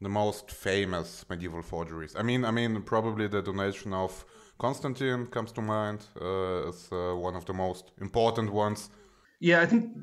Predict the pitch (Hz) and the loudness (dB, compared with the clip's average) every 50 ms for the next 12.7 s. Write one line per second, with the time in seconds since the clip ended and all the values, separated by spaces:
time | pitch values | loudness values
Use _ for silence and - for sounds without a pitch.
0 | - - - 147 165 - - 180 175 - 247 240 226 - 147 135 156 165 160 - | -14 -8 -4 -4 -4 -2 0 0 4 6 6 8 8 8 8 8 6 6 6 6
1 | 156 156 160 165 175 160 165 160 151 151 160 170 165 - 147 131 - - - - | 6 6 6 6 6 4 6 6 6 4 4 4 2 0 0 2 2 0 0 0
2 | 127 - - 131 127 123 127 127 131 135 135 127 131 127 127 123 - - - - | 0 2 4 2 2 2 0 2 4 6 6 6 6 4 2 0 -8 -14 -14 -16
3 | - - - 120 135 131 131 - - 143 127 123 - 135 123 123 - 143 131 135 | -16 -12 -2 2 2 2 2 2 2 2 2 2 2 0 0 2 2 4 4 4
4 | 131 - - 135 127 127 - 131 123 123 123 123 127 120 120 120 120 110 110 - | 4 4 2 2 2 4 4 4 4 4 4 4 2 2 4 4 2 0 -2 -8
5 | - - - 131 120 113 113 113 110 107 107 110 - - _ _ - 131 120 117 | -14 -6 -2 2 2 4 4 4 4 2 0 -2 -6 -14 _ _ 0 2 2 2
6 | 110 - - _ - 139 127 131 131 - - - - - - _ - - 147 135 | 0 -4 -10 _ 4 4 4 4 2 -2 -10 -16 -18 -18 -8 _ 4 4 6 8
7 | 139 135 131 - - 151 143 131 127 131 - 127 131 131 123 127 127 127 - 131 | 8 6 6 6 4 6 6 6 6 4 2 2 2 4 6 6 4 4 4 4
8 | 120 120 120 117 117 113 113 113 117 117 120 120 127 123 - - - - - _ | 4 6 4 4 4 2 2 2 2 2 2 2 2 -2 -6 -14 -20 -20 -20 _
9 | - - - 131 120 117 113 113 110 113 120 113 113 117 - - - _ _ _ | -6 0 4 6 6 6 6 4 4 4 4 4 4 2 -2 -4 -12 _ _ _
10 | _ _ - 123 113 117 110 - 123 120 120 127 123 120 123 117 117 120 127 117 | _ _ -10 -4 -2 -2 -2 0 0 0 2 2 4 4 4 4 4 2 2 2
11 | 117 113 110 110 - - 139 135 - - 127 123 123 - - 135 131 - - 139 | 2 0 0 -2 -2 -2 -2 -2 0 0 0 0 0 0 0 0 0 2 2 2
12 | 147 143 147 147 147 156 170 165 160 151 147 147 143 143 | 2 4 4 6 6 6 6 6 6 6 6 4 2 0